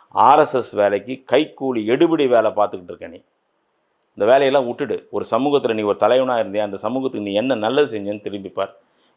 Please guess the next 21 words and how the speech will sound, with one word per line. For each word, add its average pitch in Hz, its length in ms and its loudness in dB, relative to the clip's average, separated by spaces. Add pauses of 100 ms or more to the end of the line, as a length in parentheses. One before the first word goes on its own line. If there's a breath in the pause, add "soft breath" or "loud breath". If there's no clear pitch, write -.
உன்னுடைய 104 400 2
இந்த 95 200 2
வரலாற்று, 113 520 4
உன்னுடைய 101 360 -2
இந்த 92 260 -6
பயணத்துல 104 540 -2
ரெண்டாயிரத்தி 117 420 0
ஒன்பது 110 420 0
பத்துல 104 240 -4
இருந்து, 117 260 -6
இதை 107 180 -2
ராமநாதபுரம் 107 560 0
மீட்டிங்ல 98 340 -6
இருந்து 123 200 -4
நீ 110 120 -4
ஆரம்பிச்ச 101 440 0
உன்னுடைய 92 340 -8
பயணத்தை, 98 460 -6
ராமேஸ்வரம் 101 520 -4
மீட்டிங்ல 90 300 -12
இருந்து 107 300 -10